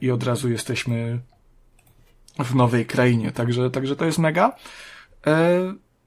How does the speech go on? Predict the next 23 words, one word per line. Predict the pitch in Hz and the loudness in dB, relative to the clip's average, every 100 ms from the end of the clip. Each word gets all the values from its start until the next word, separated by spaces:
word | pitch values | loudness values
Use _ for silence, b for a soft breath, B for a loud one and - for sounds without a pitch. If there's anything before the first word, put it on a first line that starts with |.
| - | -2
i | 185 190 | 0 2
na | 190 | 2
pewno | 190 196 196 | 4 2 2
będę | 185 | 0
grał, | 180 175 170 170 | 4 4 4 0
grał | 170 165 165 160 165 - | 0 2 2 0 -6 -8
w | - | -4
to | 160 156 151 151 147 156 - 135 127 - _ | 0 2 2 0 -2 -8 -12 -14 -14 -20 _
dużo, | 147 170 160 127 123 | 2 4 4 2 2
dużo | 131 127 123 | 2 0 0
dłużej, | 127 127 120 117 | 0 -2 -2 0
już | 120 120 | -2 -2
nawet | 131 123 | -4 -2
nie | 127 | -2
licząc | 123 127 123 | -4 -4 -6
tych | 127 | -4
dodatków, | 131 127 120 - 120 | -2 0 -2 -4 -6
ale | 120 120 | -4 -4
tu | 123 | -2
jest | 127 120 - | -2 -2 -4
naprawdę | 127 139 135 | 0 4 4
od | 131 | 2
cholery | - 135 135 131 | 4 8 8 8